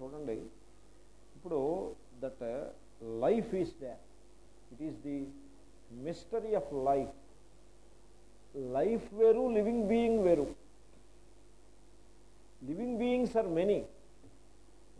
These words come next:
lot of varieties ఉంటాయి లివింగ్ బీయింగ్స్లో, but life is one. ఆ లైఫ్ తల్లి గర్భంలో ఉంటుంది. And that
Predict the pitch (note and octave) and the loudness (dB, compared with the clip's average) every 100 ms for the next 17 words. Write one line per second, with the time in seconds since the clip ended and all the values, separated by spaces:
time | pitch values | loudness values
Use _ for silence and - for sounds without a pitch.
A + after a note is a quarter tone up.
0 | A2 B2+ F3+ A3+ A#3+ A3 D#3+ E3+ G3 G#3 | -8 -6 0 4 6 6 8 8 10 10
1 | G#3+ E3 F3+ E3+ E3 D3+ E3+ F3 D#3 D#3 | 8 4 2 2 4 4 2 2 4 4
2 | C#3+ - - - - - - - - - | 2 -2 -10 -20 -20 -20 -20 -20 -20 -20
3 | - - C#3+ C#3+ B2 D3 A#3 G3+ A3 E3+ | -20 -6 -4 -2 4 6 6 4 0 2
4 | F3 F#3 - - - - - - - - | 2 0 -4 -10 -16 -20 -20 -20 -20 -20
5 | - - - - - - - - - - | -20 -20 -20 -20 -20 -20 -20 -20 -20 -20
6 | - - - - - C3+ C3+ B2+ D3 B3 | -20 -20 -20 -20 -14 -6 -4 0 2 2
7 | A#3 A3+ E3+ B2+ F#3 - - - - - | 2 -2 -2 -2 -6 -12 -20 -20 -20 -20
8 | - - C#3+ G3+ G3+ E3+ E3 D#3+ F3 F3 | -20 -8 -4 -2 2 2 2 2 4 4
9 | C#3+ A2+ G#2+ - - - - - - - | 4 -2 -10 -14 -20 -20 -20 -20 -20 -20
10 | - - - - - - - - - - | -20 -20 -20 -20 -20 -20 -20 -20 -20 -20
11 | - - - C#3+ F3+ C3+ D#3+ G3 - C#3 | -20 -20 -10 -6 2 4 4 0 -4 -6